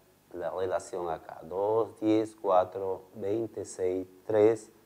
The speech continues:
Y entonces, ¿cuánto es para cien? La quinta parte.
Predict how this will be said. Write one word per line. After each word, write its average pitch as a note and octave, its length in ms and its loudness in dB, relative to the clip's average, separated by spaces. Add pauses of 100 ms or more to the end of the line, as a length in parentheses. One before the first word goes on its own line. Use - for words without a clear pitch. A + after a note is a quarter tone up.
(140)
Y F#2 80 -8
entonces, F#2 560 -6
¿cuánto G2 480 2
es F#2 220 -2
para - 240 -6
cien? A2+ 300 -2 (2500)
La - 160 -10
quinta - 260 -8
parte. - 300 6